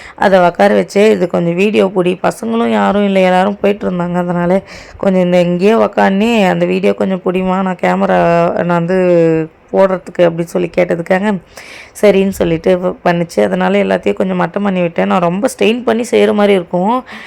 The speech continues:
அது அங்க செய்கிறது பிரச்சனை இல்லை, அந்த கரண்டி கொஞ்சம் வெயிட்டா இருக்கு, அதனால தான் வந்து என்னோட போஸ் அந்த மாதிரி இருக்கு. அதுக்கப்புறம் எல்லாமே சரிசமமா ஆக்கி விட்டுட்டு இப்ப நான் மூடி வச்சுட்டேன்.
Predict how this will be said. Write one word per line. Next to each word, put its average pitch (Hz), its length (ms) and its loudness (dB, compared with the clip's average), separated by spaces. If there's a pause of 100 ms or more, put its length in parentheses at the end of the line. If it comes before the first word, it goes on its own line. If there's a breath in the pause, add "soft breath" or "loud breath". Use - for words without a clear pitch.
(120)
அது 214 500 2
அங்க 202 200 0
செய்கிறது 226 520 0
பிரச்சனை 208 420 -2
இல்லை, 196 160 2
அந்த 214 200 -2
கரண்டி 214 400 2
கொஞ்சம் 202 280 -2
வெயிட்டா 190 320 2
இருக்கு, 196 260 0
அதனால 185 420 -2
தான் 196 300 -4
வந்து 180 380 -2 (380 loud breath)
என்னோட 180 280 2 (100)
போஸ் 202 260 0
அந்த 175 120 -4
மாதிரி 175 300 -2
இருக்கு. 180 560 -4 (360 loud breath)
அதுக்கப்புறம் 208 480 2
எல்லாமே 196 320 2
சரிசமமா 196 580 -2
ஆக்கி 202 360 -2
விட்டுட்டு 185 480 -2
இப்ப 208 180 -2
நான் 180 160 -2
மூடி 180 340 -2
வச்சுட்டேன். 185 580 -2